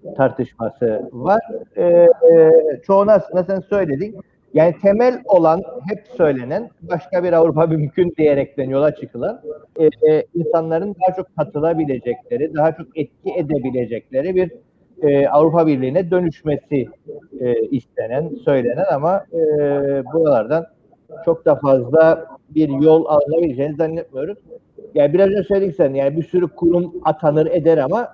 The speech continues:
örneğin, e, bu tartışmanın içerisinde en önemli kurumun tartışması yok. E, Merkez Bankası mesela.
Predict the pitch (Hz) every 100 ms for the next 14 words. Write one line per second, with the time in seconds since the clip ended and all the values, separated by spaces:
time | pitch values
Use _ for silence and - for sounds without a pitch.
0 | - 165 165 165 160 - _ - - -
1 | - 156 147 147 139 160 185 175 156 151
2 | 160 160 160 131 - 196 214 202 175 147
3 | - - 160 175 233 - - _ 170 220
4 | 226 - 180 - 156 156 147 254 214 -
5 | - - _ - - _ _ _ _ -
6 | _ - 147 143 139 139 135 135 131 131
7 | 143 170 165 185 151 139 127 120 - 117
8 | 127 135 - 127 113